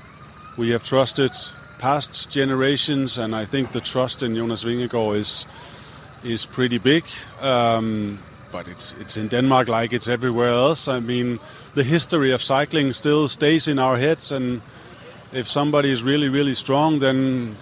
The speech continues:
people start thinking and asking questions. But I think generally the trust in Jonas Vingegaard is, is, is, is pretty high. He's a phenomenon physically,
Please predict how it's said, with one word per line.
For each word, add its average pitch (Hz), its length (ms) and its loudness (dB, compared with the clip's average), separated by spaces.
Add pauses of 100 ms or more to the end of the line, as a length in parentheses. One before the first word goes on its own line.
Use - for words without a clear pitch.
people 131 260 -2
start 135 300 2
thinking 147 460 2
and 120 100 0
asking 135 320 0
questions. 131 500 -2
But 113 140 -2
I 110 80 0
think 131 240 0
generally 135 380 4
the 117 140 0
trust 135 380 2
in 120 100 0
Jonas 120 380 0
Vingegaard 120 500 0
is, - 200 0 (640)
is, 120 140 -4
is, - 380 -2
is 120 180 -2
pretty 123 320 -2
high. 104 260 0
He's 131 200 0
a 151 60 -2
phenomenon 139 680 2 (440)
physically, 156 600 0